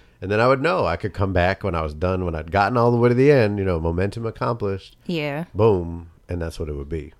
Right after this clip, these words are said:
Speaker 1: But that requires playfulness.
Speaker 2: Yeah, n-, it does. It does. And <laughs> I'm doing that now as I'm drafting. I'm
Speaker 1: Right.
Speaker 2: keeping a running, you know, my notes of what to go back and fix.
Speaker 1: That's a good idea.
Speaker 2: But, um, another thing is, don't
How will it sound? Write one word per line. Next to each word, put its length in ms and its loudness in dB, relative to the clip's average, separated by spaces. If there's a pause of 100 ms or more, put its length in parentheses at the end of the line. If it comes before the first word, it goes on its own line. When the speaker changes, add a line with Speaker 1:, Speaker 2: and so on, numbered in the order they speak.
Speaker 1:
But 120 -4
that 120 2
requires 300 0
playfulness. 640 -10 (160)
Speaker 2:
Yeah, 460 -8
n-, 120 -6 (140)
it 160 -2
does. 320 -2
It 140 -6
does. 340 -4
And 480 -6 (260)
<laughs> 240 -6
I'm 160 2
doing 200 2
that 180 2
now 360 -2
as 180 -8
I'm 140 -6
drafting. 520 -6
I'm 240 -8
Speaker 1:
Right. 300 -6
Speaker 2:
keeping 280 -6
a 80 -6
running, 640 -8
you 140 -6
know, 120 -6
my 140 -8
notes 440 -10 (600)
of 140 -4
what 140 -6
to 60 -10
go 180 -6
back 260 -8
and 120 -10
fix. 360 -10
Speaker 1:
That's 80 -18
a 20 -20
good 100 -6
idea. 240 -6 (200)
Speaker 2:
But, 240 -2
um, 500 -6 (680)
another 640 -2
thing 300 -6
is, 480 -6
don't 600 -4